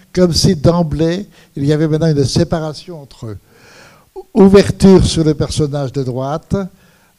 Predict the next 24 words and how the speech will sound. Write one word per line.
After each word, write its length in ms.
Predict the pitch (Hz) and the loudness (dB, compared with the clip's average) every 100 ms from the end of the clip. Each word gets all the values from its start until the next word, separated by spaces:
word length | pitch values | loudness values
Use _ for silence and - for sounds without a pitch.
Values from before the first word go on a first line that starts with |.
| 107 | -6
de, 1400 | 135 135 131 131 127 127 127 127 123 123 123 123 127 131 | -2 0 0 0 -2 -2 -2 -2 -4 -4 -6 -8 -8 -10
de 160 | 117 131 | -6 -4
l'idée, 340 | 135 135 139 | -2 -4 -6
de 160 | 117 127 | -10 -16
l'idée 340 | 127 127 151 | -18 -12 -8
de 80 | 139 | -4
la 100 | 135 | -4
plage 420 | 131 - 143 147 | -4 -4 -2 -2
et 60 | 139 | -2
de 60 | 131 | -4
la 80 | |
mer. 320 | 120 120 117 107 _ | -6 -10 -18 -20 _
Vous 80 | 117 | -18
voyez, 340 | 123 143 160 - | -8 -6 -6 -6
on 100 | 123 | -4
commence 360 | 143 135 151 | -2 -2 -4
à 140 | 135 123 | -6 -10
apercevoir 420 | 117 117 151 147 | -12 -12 -10 -10
la 80 | 120 | -8
plage. 420 | - 113 104 - _ _ _ | -6 -6 -6 -10 _ _ _
Vous 80 | 127 | -6
allez 80 | |
voir 140 | 123 123 | -4 -4
pourquoi. 440 | 113 - 113 107 | -4 -4 -8 -8